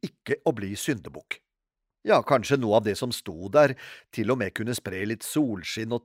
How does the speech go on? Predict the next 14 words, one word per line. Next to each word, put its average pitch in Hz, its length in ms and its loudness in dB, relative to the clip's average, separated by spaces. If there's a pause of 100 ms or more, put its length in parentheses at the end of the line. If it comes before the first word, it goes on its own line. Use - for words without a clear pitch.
trivsel 113 480 -6
inn 185 160 -4
i 180 80 2
et - 240 -8
ellers 120 320 -2
så - 240 -4
trøtt 110 320 -2
og 127 160 -2
kjedelig 113 400 0
pensjonatskoleliv. 76 1120 -8 (960)
«Du, 151 80 2
Bodø», 185 540 6 (460)
sa 104 320 -2
han 117 220 2